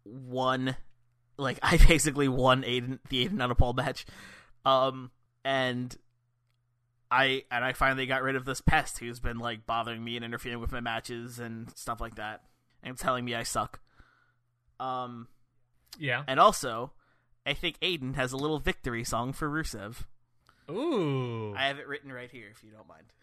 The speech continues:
Speaker 2: Wait, you have a song written out? <laughs>
Speaker 1: I have, I, yeah, I wrote a whole Aiden s-, victory song for Rusev winning.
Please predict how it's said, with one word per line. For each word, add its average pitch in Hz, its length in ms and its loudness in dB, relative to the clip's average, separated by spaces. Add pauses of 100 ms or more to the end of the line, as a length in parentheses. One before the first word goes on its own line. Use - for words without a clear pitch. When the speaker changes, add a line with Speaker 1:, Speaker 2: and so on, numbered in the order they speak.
(420)
Speaker 2:
Wait, 214 200 2
you 196 180 -2
have 185 300 8
a 202 80 -2
song 196 540 -2
written 196 300 -2
out? 196 420 4 (520)
<laughs> - 540 -20
Speaker 1:
I 143 140 2
have, 175 360 4 (120)
I, 156 320 0
yeah, 156 260 2
I 143 120 0
wrote 160 280 2
a 170 80 4
whole 147 500 0
Aiden 139 420 -8 (280)
s-, - 120 -16 (180)
victory 151 360 -6
song 165 400 2 (420)
for 131 460 -2 (380)
Rusev 151 460 4
winning. 170 300 -2